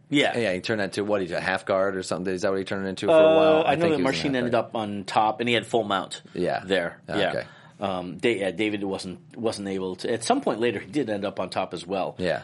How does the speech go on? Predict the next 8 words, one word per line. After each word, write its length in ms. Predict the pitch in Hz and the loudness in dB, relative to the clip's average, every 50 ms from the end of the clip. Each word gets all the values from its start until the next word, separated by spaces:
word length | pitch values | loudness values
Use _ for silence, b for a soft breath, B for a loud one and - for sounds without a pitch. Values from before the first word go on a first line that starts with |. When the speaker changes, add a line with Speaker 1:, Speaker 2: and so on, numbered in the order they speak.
| - - | -6 -4
Speaker 1:
Um, 300 | 98 95 95 92 90 101 | -2 -2 -2 -4 -6 -6
then 140 | 107 107 101 | -6 -4 -4
the 80 | 104 | -4
ref 220 | 101 101 104 104 - | -2 0 0 -2 -2
stood 260 | - - - 110 98 | -4 -4 -2 -2 -2
him 140 | 95 92 92 | -2 -2 -2
up. 240 | 92 90 - - _ b b b b b b b b | -4 -4 -4 -8 _ b b b b b b b b
Um, 540 | - 98 - 92 90 90 90 87 87 87 85 | -4 -2 -2 -2 -4 -4 -6 -8 -10 -10 -12